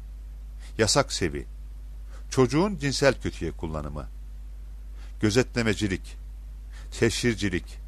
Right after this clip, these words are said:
cinsel sadizm, cinsel mazoşizm, orgazmın yeniden yönlendirilmesi,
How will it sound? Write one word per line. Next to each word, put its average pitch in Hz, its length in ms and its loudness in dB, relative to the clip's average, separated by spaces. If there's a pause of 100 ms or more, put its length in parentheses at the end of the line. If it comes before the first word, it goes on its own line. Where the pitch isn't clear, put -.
(580)
cinsel 131 420 8
sadizm, 80 520 0 (960)
cinsel 160 440 8
mazoşizm, 101 680 2 (1000)
orgazmın 120 580 8
yeniden 113 400 4
yönlendirilmesi, 78 880 -2